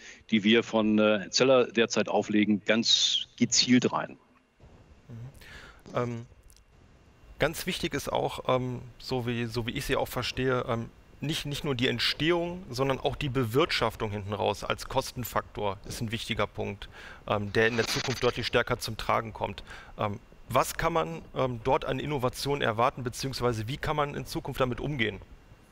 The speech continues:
Speaker 1: Also eine Innovation, glaube ich, äh, wenn, wenn wir jetzt mal zurückschauen, das macht natürlich ein Forscher, guckt nach vorne, aber wenn wir jetzt mal zurückschauen und, äh, schauen, was die, äh, Pornbetonindustrie oder auch Kalksandsteinindustrie in den letzten dreißig, vierzig Jahren auf dem Markt, äh,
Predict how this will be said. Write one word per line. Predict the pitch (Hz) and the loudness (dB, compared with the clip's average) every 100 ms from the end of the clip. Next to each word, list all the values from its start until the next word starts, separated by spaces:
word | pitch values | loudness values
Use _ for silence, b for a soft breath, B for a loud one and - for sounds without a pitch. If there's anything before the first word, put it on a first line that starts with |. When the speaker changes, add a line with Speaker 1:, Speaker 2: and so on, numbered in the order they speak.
| - - _ _ B B B B B B B B - | -20 -20 _ _ B B B B B B B B -2
Speaker 1:
Also | - 117 | 2 4
eine | 135 143 | 6 6
Innovation, | 160 160 151 - 156 151 | 6 6 4 6 6 8
glaube | 147 139 | 6 6
ich, | - 131 | 2 2
äh, | 127 123 | 4 4
wenn, | 131 120 | 2 2
wenn | 123 131 | 2 4
wir | |
jetzt | 139 | 4
mal | 135 131 | 4 4
zurückschauen, | - 120 139 110 87 | 2 2 2 2 2
das | 95 95 | 0 0
macht | 110 120 | 0 0
natürlich | 113 117 110 | 2 2 2
ein | |
Forscher, | 107 120 123 120 101 | 2 2 6 4 4
guckt | 95 120 | -2 -6
nach | 104 | -4
vorne, | 95 113 120 117 | 0 2 4 2
aber | 92 107 107 113 - | 0 -2 -4 -8 -6
wenn | 113 | 0
wir | 113 | 4
jetzt | 120 | 4
mal | 123 117 | 4 4
zurückschauen | 117 123 - 123 120 | 2 2 2 2 2
und, | 113 107 | 0 -2
äh, | - 107 | -2 0
schauen, | 120 117 | 2 2
was | 113 - | 2 2
die, | 113 110 107 B B B B _ - | 4 4 2 B B B B _ -8
äh, | 110 110 | -4 0
Pornbetonindustrie | 117 139 143 123 127 120 113 - 120 | 4 6 6 6 4 4 4 4 4
oder | 120 113 | 6 4
auch | |
Kalksandsteinindustrie | 110 101 117 127 117 110 - 120 | 2 2 2 2 0 0 2 4
in | |
den | 117 | 6
letzten | 113 - - 110 107 - - 110 | 4 2 4 4 4 -2 -8 0
dreißig, | 107 113 127 - | 4 4 2 0
vierzig | 127 - 110 | 0 0 2
Jahren | 110 117 | 4 4
auf | 107 - | 2 0
dem | 104 | 2
Markt, | 101 110 110 - | 4 2 0 -8
äh, | - 110 | -2 0